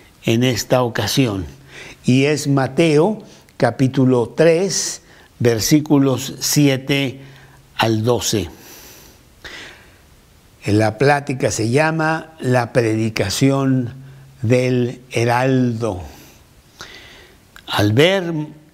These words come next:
él que muchos de los fariseos y de los saduceos venían a su bautismo, les decía:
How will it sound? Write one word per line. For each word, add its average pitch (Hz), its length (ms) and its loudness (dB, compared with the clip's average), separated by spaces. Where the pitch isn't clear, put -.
él 151 460 0
que 131 120 2
muchos 151 500 2
de 143 100 2
los 120 240 -2
fariseos 139 1300 -2
y 131 120 6
de 131 140 2
los 127 240 0
saduceos 160 1300 0
venían 143 840 2
a 117 120 -4
su 123 200 -2
bautismo, 220 1000 0
les 117 360 0
decía: 113 800 0